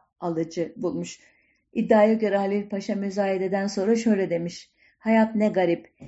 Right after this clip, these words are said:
Kadınlar beni aldattı, kumar yıktı ve resimlerim büyük paralar getirdi."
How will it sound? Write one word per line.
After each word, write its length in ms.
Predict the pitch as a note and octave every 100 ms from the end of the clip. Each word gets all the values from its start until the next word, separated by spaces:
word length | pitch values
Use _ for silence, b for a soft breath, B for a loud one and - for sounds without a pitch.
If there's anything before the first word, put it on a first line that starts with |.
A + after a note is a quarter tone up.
| - -
Kadınlar 640 | G#3+ G#3+ G#3 G#3+ G#3 F3+
beni 200 | F3+ F3
aldattı, 800 | F3 F3 F#3+ - - B3+ D#4 D4+ -
kumar 360 | A3+ G#3 G3+
yıktı 800 | F#3+ F3+ F3+ - A#3+ C4 C#4 -
ve 260 | F3+ E3+ -
resimlerim 760 | F3+ F3+ F3 E3 D#3+ F3 E3+ E3
büyük 260 | F3 E3+
paralar 400 | E3+ D#3 D#3 D3+
getirdi." 600 | D3+ D#3 - D3+ - -